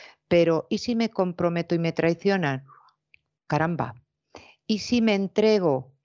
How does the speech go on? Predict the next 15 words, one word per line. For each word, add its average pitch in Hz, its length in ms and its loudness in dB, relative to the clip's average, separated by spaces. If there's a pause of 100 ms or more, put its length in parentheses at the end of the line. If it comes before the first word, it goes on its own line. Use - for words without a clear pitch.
(200)
y 175 280 2
no 180 180 0
tengo 190 500 2
capacidad 175 680 0
y 180 80 -6
no 170 140 -4
soy 175 180 -6
tan 170 200 -6
suficientemente 170 920 -2
apto? 147 440 -4 (840)
El 170 140 0
miedo 180 180 4
a 180 60 4
la 175 120 2
validez, 165 560 0